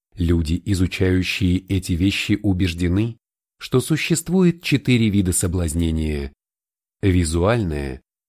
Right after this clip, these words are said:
Человек испытывает возбуждение от увиденного. Тактильное. Человек возбуждается через прикосновение. Звуковое. Человек возбуждается с помощью звука.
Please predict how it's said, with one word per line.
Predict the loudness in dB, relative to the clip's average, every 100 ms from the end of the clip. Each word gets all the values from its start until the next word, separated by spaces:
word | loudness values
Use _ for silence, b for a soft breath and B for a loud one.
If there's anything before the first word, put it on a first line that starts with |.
| _
Человек | 0 2 2 0
испытывает | -2 -2 -2 0 2 2
возбуждение | 0 0 0 0 0 2 2 0
от | -2 -2
увиденного. | -2 -2 -2 -2 -2 -4 -6 -10 _ _ _ _ _ _ _
Тактильное. | -2 -2 -4 -6 -4 -4 -2 -4 -6 _ _ _ _
Человек | 0 2 2 2 0
возбуждается | -2 -2 -2 0 -2 -2 -2 -4
через | -2 0 0 -2
прикосновение. | -2 -2 -2 0 0 0 -2 -4 -4 -6 -10 _ _ _ _ _ -6
Звуковое. | -2 -2 0 -2 0 0 -2 -6 -12 _ _ _ _ -4
Человек | 0 0 0 -2 -2
возбуждается | -2 0 0 0 0 0 0 -4
с |
помощью | -2 0 0 -2 -4
звука. | -2 -2 -2 -6 -8